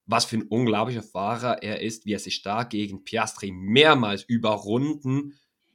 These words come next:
lang mit alten Mediums gegen die frischen Hards von Piastri gewehrt hat. Also das war ganz, ganz große Klasse in einem aus meiner Sicht wahrscheinlich langsameren Mercedes als McLaren.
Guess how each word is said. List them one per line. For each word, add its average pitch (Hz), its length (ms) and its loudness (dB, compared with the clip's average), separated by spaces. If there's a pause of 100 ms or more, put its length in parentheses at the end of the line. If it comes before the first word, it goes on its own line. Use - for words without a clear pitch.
(120)
lang 110 400 0
mit 110 360 -2
alten 127 340 0
Mediums 120 500 0
gegen 107 240 -2
die 101 100 -6
frischen 113 480 -6
Hards 107 360 -4
von 107 440 -6 (300)
Piastri 104 720 -4 (220)
gewehrt 101 360 -2
hat. 95 120 -10
Also 92 140 -10
das 113 220 -6
war - 280 -8
ganz, 143 260 0
ganz 117 160 -6
große 110 260 -4
Klasse 117 400 -4 (240)
in 160 240 6
einem 190 140 4
aus 127 220 2
meiner 139 220 0
Sicht 143 200 -6
wahrscheinlich 123 400 -4
langsameren 147 880 0
Mercedes 117 580 -2
als - 160 -10
McLaren. 107 520 -10